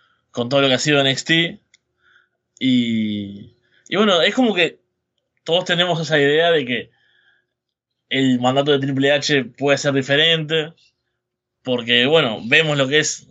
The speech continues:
N X T, que muchas veces supera en algunos aspectos a las marcas principales, y esperamos ver ese tipo de cosas también en el,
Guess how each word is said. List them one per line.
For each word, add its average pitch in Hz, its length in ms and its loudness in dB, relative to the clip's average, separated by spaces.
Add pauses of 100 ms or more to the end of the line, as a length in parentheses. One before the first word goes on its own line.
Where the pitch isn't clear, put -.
(120)
N 139 220 -4
X 135 140 -12
T, 170 500 0 (840)
que - 80 -12
muchas 123 260 -2
veces 127 540 -4 (640)
supera 135 560 0
en 120 120 -4
algunos 135 300 -4
aspectos 131 500 -6
a 101 300 -16 (600)
las 117 180 -6
marcas 127 960 0
principales, 170 800 -2 (1300)
y 135 320 2
esperamos 143 420 -2
ver 143 140 0
ese 135 140 -8
tipo 127 240 -2
de 131 60 0
cosas 139 240 0
también 127 240 -4
en 123 80 -2
el, 113 380 -8